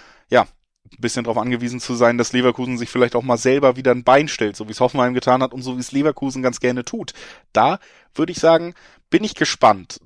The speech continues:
Trotzdem haben wir hier halt eine große Spannweite, ne? Den dritten der Liga mit einem fantastischen Kader, mit teils fantastischen Auftritten gegen eine der größten Enttäuschungen dieses Jahres mal wieder. Also bei aller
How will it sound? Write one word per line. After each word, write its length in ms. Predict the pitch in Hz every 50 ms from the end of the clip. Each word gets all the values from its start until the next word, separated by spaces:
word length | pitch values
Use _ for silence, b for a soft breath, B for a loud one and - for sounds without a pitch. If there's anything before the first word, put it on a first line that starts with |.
| 101
Trotzdem 720 | - - 131 135 139 - - - - 160 156 147 147 143 127 - -
haben 220 | - 120 123 131
wir 80 | 131 117
hier 160 | 113 120 113
halt 160 | 110 107 -
eine 80 | 107 107
große 400 | - 82 95 117 113 - - 95
Spannweite, 580 | - - 92 95 95 87 69 71 71 - -
ne? 160 | 78 104 123 127
Den 180 | 127 101 98
dritten 380 | - 110 123 120 - - 135 117
der 140 | 117 113 110
Liga 360 | 110 120 135 131 123 113 110
mit 220 | 107 107 101 _
einem 240 | 110 110 110 107 101
fantastischen 840 | - - - 104 101 - - 123 123 - - - 127 - - 123 110
Kader, 440 | - - 123 120 123 120 123 113 113
mit 220 | 113 110 110 -
teils 400 | - - 110 113 113 107 - -
fantastischen 680 | - - 113 107 - - 123 117 - - - - - 123
Auftritten 640 | 95 80 117 120 - - - - 104 _ 123 120 110 B B B B B B B _
gegen 280 | - 120 120 120 117
eine 220 | 85 87 113 113 110
der 100 | 110 104
größten 380 | 95 - 117 117 113 - 120
Enttäuschungen 580 | 110 104 104 - 113 110 113 - - 107 104 104
dieses 320 | 104 107 104 101 101 -
Jahres 400 | - 104 107 110 113 107 98 -
mal 220 | - 98 95 95 92
wieder. 320 | 95 95 98 104 101 95
Also 320 | - 98 104 101 117 117 B B B B B B B B B B _ _ _ - - _ _ _ _ _ _ - 127 - _
bei 260 | - 120 127 139 135 -
aller 480 | _ 120 135 143 139 127 127 120 104 -